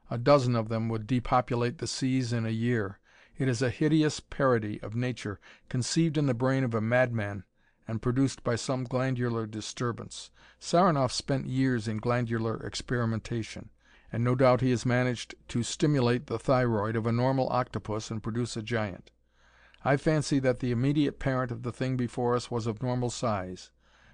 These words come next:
and so probably are its brothers and sisters. The phenomenon of giantism of this nature occurs in alternate generations,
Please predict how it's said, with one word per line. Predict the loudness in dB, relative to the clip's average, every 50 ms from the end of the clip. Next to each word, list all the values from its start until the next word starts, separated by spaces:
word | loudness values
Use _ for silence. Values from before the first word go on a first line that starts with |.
| _ _
and | -4 -4 -4
so | 0 0 2 2 2 0
probably | 0 2 2 4 4 2 0 -2 -2 -2 0
are | 0 0 -2
its | -2 -4 -4
brothers | -2 -2 0 0 -2 -2 -2
and | -4 -4 -6
sisters. | -6 -6 -6 -8 -8 -8 -12 -12 -12 -14 -14 -16 -18 _ _ _ _ _ _ _ _ _ _ _ _ -10
The | -10 -4
phenomenon | 0 0 2 4 4 4 4 4 2 0 0 -2
of | -2 -4 -4 -2
giantism | 0 2 2 2 2 0 0 -2 -4 -4 -4 -4 -4
of | -4 -2 -2
this | -4 -4 -4 -2
nature | -2 -2 -2 -2 -4 -6 -8 -8 -8 _ _ _ _ _ _ _ -10
occurs | -8 -6 0 2 4 4 4 4 2 2 -2
in | -4 -2
alternate | 0 0 0 0 0 -2 -6 -6 -6 -8 -8 -2
generations, | 4 6 6 8 8 6 6 6 4 4 2 -2 -6 -6 -6 -8 -10